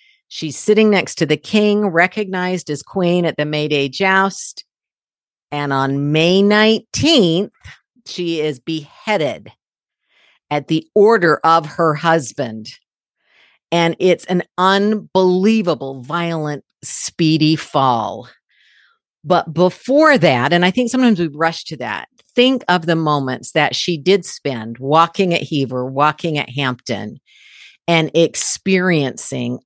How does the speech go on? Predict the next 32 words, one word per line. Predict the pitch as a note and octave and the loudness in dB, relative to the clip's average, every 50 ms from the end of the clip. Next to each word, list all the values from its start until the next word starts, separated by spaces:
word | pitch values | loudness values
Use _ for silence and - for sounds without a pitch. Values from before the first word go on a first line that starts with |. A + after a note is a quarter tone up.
| _ - | _ 0
all | D#3 D3 C#3+ C#3 C#3 C#3+ B2+ | 2 4 4 6 4 4 2
of | - C#3+ B2 | 0 -2 -4
these | B2 C3+ B2+ A#2 | -4 -4 -4 -4
amazing | B2+ B2 B2 B2 B2 A#2+ A#2 - B2+ B2 A#2+ | -6 -6 -6 -6 -6 -8 -8 -8 -8 -10 -8
things. | - - B2 A#2 G2+ G2+ - - - - - _ _ _ _ _ _ - | -8 -8 -8 -8 -8 -10 -12 -14 -14 -14 -16 _ _ _ _ _ _ -2
And | F3 F3 F3 | 0 2 2
I | F3 - - | 0 0 2
also | F3+ F3+ G3 A3+ A#3 - - G#3 | 2 4 4 4 2 0 0 0
like | F3 D3+ D3+ C#3+ C#3 C#3 - - | 0 2 2 0 0 -2 -4 -6
to | - - F3+ E3+ | -6 -4 -2 -2
imagine | E3+ E3 D3 C3+ B2+ A#2 A2+ - - A#2 A2+ G#2+ C3+ B2+ _ _ _ _ _ _ _ _ _ _ _ _ _ _ _ _ - | -2 -2 -2 -2 -2 -4 -6 -10 -14 -14 -16 -16 -18 -20 _ _ _ _ _ _ _ _ _ _ _ _ _ _ _ _ -8
that | D3+ C#3+ C3 - | -6 -6 -6 -6
five | - - F#3 F#3 G3 G#3+ F#3+ | -4 0 2 2 2 2 2
hundred | G3 A3 A3 G#3+ G#3 A3 G3 | 2 2 2 4 2 2 2
years | G3 G#3 G#3 G#3 G#3 F3 F3 | 2 2 4 4 4 2 4
later, | G3 F#3+ F#3 G3+ G#3+ B3+ C#4 | 4 4 6 6 4 2 2
five | C#4 - A#3+ A3+ G#3 | 2 2 2 2 2
hundred | D#4 A#3+ A3+ G#3+ G#3 F#3 | 2 0 0 -2 -2 -2
years | G3+ G3+ G#3+ A3+ G3 | -2 -2 -2 -2 -2
after | G3+ F#3 - - F#3+ | -4 -6 -6 -8 -12
she | - - G3 | -10 -10 -10
sort | - G3 F3+ F3 | -8 -6 -6 -6
of | D#3 C#3 | -6 -6
burst | - F3 F3+ F#3+ - - - | -4 -2 -2 -2 -4 -6 -10
upon | F3+ - - F#3+ F3+ F3 F3 E3 | -8 -4 -2 0 0 2 2 0
the | D#3 D3+ D3 C#3+ C3+ _ _ - | 0 0 0 -2 -4 _ _ -4
English | G3+ F3 F#3 F3+ D#3 - - | -4 -2 -2 -4 -4 -6 -8
court, | - - - F#3+ F3 E3+ F#3 G#3+ F#3 - - - _ _ _ _ - - - - - _ - | -12 -8 -4 0 2 2 2 2 0 -2 -6 -16 _ _ _ _ -20 -20 -20 -20 -14 _ -6
because | F#3 F#3 - - A#3 A#3 G#3+ | -6 -6 -2 0 0 2 2
of | A3+ F#3+ F3+ | 2 2 2
recent | G3 A3 A#3 - - A3+ F3 | 2 2 2 0 -2 -4 -4
sister-, | - - G#3+ G#3 - - - C#3+ - | 0 -2 -2 -2 -2 -6 -8 -10 -10